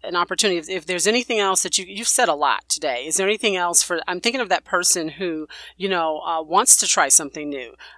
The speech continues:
uh, with their, their life or with their career. They want to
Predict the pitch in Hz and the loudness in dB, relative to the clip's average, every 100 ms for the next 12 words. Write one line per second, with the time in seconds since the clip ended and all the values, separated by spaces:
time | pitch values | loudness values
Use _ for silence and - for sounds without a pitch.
0 | - 160 147 170 185 - 156 - 175 175 | -4 -2 -2 -2 -4 -4 -6 -6 -6 -4
1 | 170 185 113 - 156 165 170 165 151 - | 4 4 4 0 -8 -6 -6 -6 -8 -8
2 | 170 190 185 135 156 156 190 202 - 185 | -6 -2 -2 -2 -6 0 0 0 -2 -8